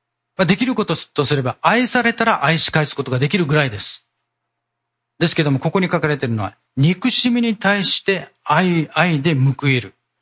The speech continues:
これは聖霊の力でしか成し遂げられないっていうんです。そして、感謝の気持ちのないものを、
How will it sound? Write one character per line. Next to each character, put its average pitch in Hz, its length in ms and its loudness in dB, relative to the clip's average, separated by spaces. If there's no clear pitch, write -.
こ 151 120 -12
れ 160 40 2
は - 40 2
聖 214 260 2
霊 220 100 2
の 208 120 0
力 190 320 0
で 170 80 0
し - 100 2
か 113 300 -4
成 131 140 2
し - 80 0
遂 175 100 0
げ 175 80 2
ら 175 100 2
れ 185 100 2
な 185 100 2
い 135 40 0
っ - 20 -16
て - 140 -18
い 151 40 -20
う - 20 -20
ん - 20 -20
で - 60 -20
す。 - 220 -12
そ 170 140 -2
し - 100 2
て、 185 300 -2
感 262 340 2
謝 208 140 0
の 170 120 0
気 180 140 0
持 190 120 0
ち 175 120 -4
の 170 120 2
な 190 180 2
い 180 40 0
も 156 140 2
の 143 200 2
を、 139 200 -2